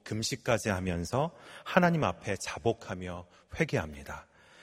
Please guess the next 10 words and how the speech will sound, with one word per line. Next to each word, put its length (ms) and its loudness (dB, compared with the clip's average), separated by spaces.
아, 100 4
그렇게 300 8
백 160 6
년 320 10
전 180 10
니느웨는 760 6
하나님의 600 0
구원을 480 2
경험하게 540 -8
되죠. 320 -14